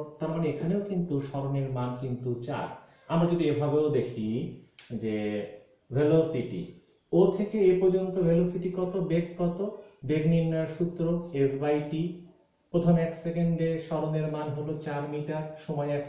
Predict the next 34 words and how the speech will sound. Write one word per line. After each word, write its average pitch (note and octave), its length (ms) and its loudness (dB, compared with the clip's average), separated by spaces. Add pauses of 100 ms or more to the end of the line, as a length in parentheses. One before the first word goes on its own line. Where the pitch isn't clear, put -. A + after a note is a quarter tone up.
সেকেন্ড, D3+ 360 -6
তাহলে C3+ 200 -6 (120)
four D3+ 240 0
meter - 280 -4
per C3 120 -6 (100)
second। C#3+ 280 -10 (1800)
আচ্ছা, - 200 -6 (140)
দুই G#3 140 8 (140)
সেকেন্ডে F#3+ 500 0 (280)
গাড়ি D#3+ 240 4
অতিক্রম E3+ 340 0 (120)
করছে - 280 -6 (100)
আট D3+ 100 -8 (100)
মিটার, D3+ 260 -4 (600)
তাহলে D3+ 320 0
দেখেন C#3+ 220 0 (100)
velocity D3 520 0
of C#3+ 80 -2 (200)
এ - 100 2
বি D3 100 2 (800)
S C#3 40 4 (120)
by C#3+ 140 2 (140)
T, - 20 -4 (1040)
আট D3 100 -2 (100)
meter D3 220 -2 (100)
divided C#3 460 0
two D3 140 -2 (100)
second C#3+ 320 -4 (260)
is C3 180 -4
equal C#3+ 320 0
to C3+ 140 -4
four C3+ 240 -2
meter B2+ 240 -4
per B2 100 -6